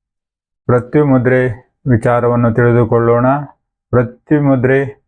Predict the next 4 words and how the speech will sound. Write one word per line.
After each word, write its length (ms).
ಇಪ್ಪತ್ತು 520
ನಿಮಿಷಗಳ 540
ಕಾಲ 340
ಮಾಡುವುದರಿಂದ 680